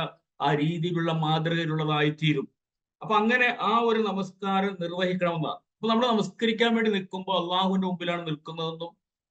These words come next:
അള്ളാഹുവിന്റെ മുമ്പിലാണ് ഞാൻ ഓരോ കാര്യങ്ങളും പ്രാർത്ഥിക്കുന്നതെന്നൊക്കെയുള്ള ബോധം അവന്റെ മനസ്സിലേക്ക് കടന്നു വന്ന് അവന്റെ നമസ്കാരം സഹിയായി, ശരിയായി, വളരെ നല്ല നിലക്കായി തീരും. അതുകൊണ്ട്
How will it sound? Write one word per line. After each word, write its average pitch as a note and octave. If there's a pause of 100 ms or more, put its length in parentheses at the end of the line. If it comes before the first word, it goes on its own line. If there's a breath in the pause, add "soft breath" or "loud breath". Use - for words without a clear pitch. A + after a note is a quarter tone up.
(140)
അള്ളാഹുവിന്റെ G3 (260)
മുമ്പിലാണ് G3
ഞാൻ F#3+
ഓരോ F3+
കാര്യങ്ങളും F3+ (220)
പ്രാർത്ഥിക്കുന്നതെന്നൊക്കെയുള്ള F3
ബോധം F#3+ (240)
അവന്റെ E3+
മനസ്സിലേക്ക് E3 (100)
കടന്നു E3
വന്ന് F#3+ (440)
അവന്റെ E3
നമസ്കാരം E3
സഹിയായി, D#3
ശരിയായി, D#3+ (220)
വളരെ F3+
നല്ല F3
നിലക്കായി E3+
തീരും. D#3+ (380)
അതുകൊണ്ട് G3+